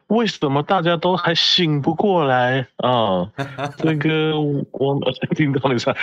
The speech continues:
Speaker 1: ，“为什么大家都要醒？我们一定要知道，我们不要再用废发电了，我们一定要这个，呃，核，核电要给它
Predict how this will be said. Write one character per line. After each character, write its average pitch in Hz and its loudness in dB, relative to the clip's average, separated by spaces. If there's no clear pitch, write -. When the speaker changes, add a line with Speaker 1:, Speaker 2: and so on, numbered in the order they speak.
Speaker 1:
，“为 220 2
什 180 0
么 165 2
大 196 0
家 190 2
都 190 2
要 190 4
醒？ 151 2
我 147 0
们 175 2
一 196 0
定 226 2
要 220 2
知 208 -2
道， 208 0
我 180 0
们 160 0
不 180 2
要 202 2
再 196 0
用 196 2
废 175 0
发 175 2
电 165 0
了， 131 2
我 123 2
们 131 2
一 147 0
定 185 2
要 165 2
这 160 0
个， 147 0
呃， 98 0
核， 131 -2
核 135 0
电 160 0
要 139 2
给 117 0
它 131 2